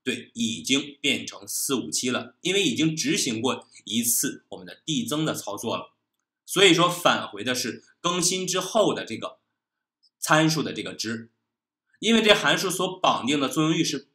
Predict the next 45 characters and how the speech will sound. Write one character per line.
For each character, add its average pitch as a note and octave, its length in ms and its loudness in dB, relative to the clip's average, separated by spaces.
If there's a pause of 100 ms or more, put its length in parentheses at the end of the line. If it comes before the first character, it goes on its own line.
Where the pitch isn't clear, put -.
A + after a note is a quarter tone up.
(100)
作 F#3+ 180 -2
用 G3 80 -2
域 E3 140 -6
本 - 240 -8
身 D#3+ 380 0 (260)
啊， A2+ 280 -4 (280)
所 E3 160 2
绑 D3 180 6
定 C3 120 2
的 B2+ 80 0
是 - 100 -4
这 C3+ 100 -2
个 B2+ 80 -4
作 D#3+ 180 -2
用 E3 100 0
域 D#3+ 260 -4
本 G2 180 -10
身， D3+ 360 -2 (340)
而 G3+ 320 6
不 D3 220 0
是 G#3 160 0
这 F3 100 2
个 D#3+ 80 0
作 F3 140 -4
用 F3+ 100 -4
域 E3+ 80 0
中 E3 320 0
变 F3 240 2
量， F#3 220 4 (240)
或 D3+ 120 -2
者 A#2 60 -4
说 C3+ 140 2
这 C#3+ 100 -4
个 D3+ 80 2
变 D#3+ 320 2
量 F3 280 2 (180)
当 F3+ 240 6
前 C3 180 -2
所 C3 140 -2
返 A2+ 320 -4
回 - 100 -18
的 A2+ 80 -6
这 A#2 100 -6
个 G#2+ 120 -6
值， B2+ 400 -8